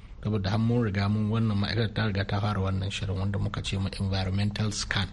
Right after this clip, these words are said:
and sub impact survey na Najeriya akan abin da ke jawo wannan kansa ta kowane rijin ta Najeriya. To yanzu ne muke son mu, mu yi wannan abin. Su kudu, eh, maso gudu za mu yi bincike,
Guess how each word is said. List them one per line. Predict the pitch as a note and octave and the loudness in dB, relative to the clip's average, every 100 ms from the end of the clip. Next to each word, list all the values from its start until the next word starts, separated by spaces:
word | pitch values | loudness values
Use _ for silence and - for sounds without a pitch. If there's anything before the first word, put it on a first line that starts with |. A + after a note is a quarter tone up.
| - - G#2 - - - - | -10 -12 -10 -8 -8 -8 -6
and | G2 - | -6 -4
sub | - - | -6 -2
impact | A2 G#2+ G#2 - | -4 0 4 4
survey | - F2+ F2 F2 - - - - - - - - G#2+ | 2 -4 -4 -2 -4 -6 -18 -20 -16 -12 -10 -2 2
na | G#2+ G#2+ G#2+ G#2 | 4 4 2 0
Najeriya | G2+ F#2+ F#2 A#2 B2+ C3 G#2 | 2 2 2 2 4 2 0
akan | G2+ - F#2+ - | -4 -2 -4 -2
abin | F#2+ - A#2+ B2+ C3 | -6 0 4 6 4
da | F#2+ - - - - | 2 -4 -12 -14 -8
ke | - F#2+ | -2 0
jawo | G#2 G2 G2 G#2 | 2 2 4 4
wannan | G#2 G2 F#2 | 4 2 2
kansa | G#2 G#2 F#2 - | 0 0 -2 -2
ta | G#2 | -2
kowane | - A2+ G#2+ G2+ F#2+ | 2 2 4 2 0
rijin | F#2 F#2 F#2 | -2 -2 -2
ta | F#2+ | -2
Najeriya. | F#2 F#2+ F#2+ G2 - - - | -2 -2 -2 -4 -6 -8 0
To | A2 | 2
yanzu | G#2 B2 | 4 4
ne | G#2+ | 4
muke | G2+ G2 | 2 -2
son | - F2+ F2+ | 0 0 0
mu, | F#2 - - - - | -2 -8 -14 -10 -4
mu | |
yi | F2+ | 0
wannan | F2+ F2+ F2+ | 0 0 -2
abin. | F2+ F#2 - - - - | -2 -6 -8 -12 -10 -8
Su | - A#2 A#2 A2+ | -2 2 4 2
kudu, | B2+ A#2 A2 - - | 2 2 0 -4 -4
eh, | F#2+ F#2 F#2+ | -2 0 2
maso | A2+ - | 2 2
gudu | G2 A2 G#2+ | 0 2 2
za | G2+ | 2
mu | G#2 | 2
yi | G2 | 2
bincike, | G2 F#2 - - C3+ | 0 0 -2 -2 -2